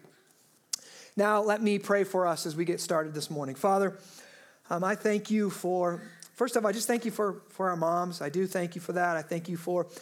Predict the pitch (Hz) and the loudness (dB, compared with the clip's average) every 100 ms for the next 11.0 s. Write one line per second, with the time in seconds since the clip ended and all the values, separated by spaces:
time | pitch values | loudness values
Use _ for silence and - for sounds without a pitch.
0 | - - 143 175 180 180 170 180 170 165 | -20 -10 -2 0 0 0 2 2 0 0
1 | - 190 190 180 170 - - - - - | 2 2 2 0 -2 -8 -12 -20 -20 -20
2 | _ 160 160 160 170 170 170 170 180 170 | _ -4 -4 -4 -2 0 2 2 2 0
3 | 180 170 160 160 156 151 151 170 175 165 | 0 0 0 -4 -6 -4 -2 0 0 0
4 | 165 165 147 - 160 151 151 135 143 151 | -2 -4 -6 -2 -2 0 -2 -4 -6 -4
5 | 139 135 - 160 147 - 143 127 147 143 | -4 -6 -6 -4 -4 -6 -12 -10 -8 -8
6 | 131 127 - - - 135 143 147 - 165 | -8 -10 -14 -14 -10 -8 -6 -6 -4 -4
7 | 160 - 165 156 127 - - - _ - | -6 -6 -2 -2 -2 -10 -20 -20 _ -8
8 | 147 156 151 139 147 143 156 - 156 156 | -4 -2 -4 -2 -2 -4 -8 -8 -2 -2
9 | 165 - 165 156 156 - 139 143 135 135 | -2 -4 -2 -2 -6 -12 -8 -6 -6 -10
10 | - 135 - - 151 151 151 139 135 | -12 -8 -6 -4 -2 -2 -2 -4 -6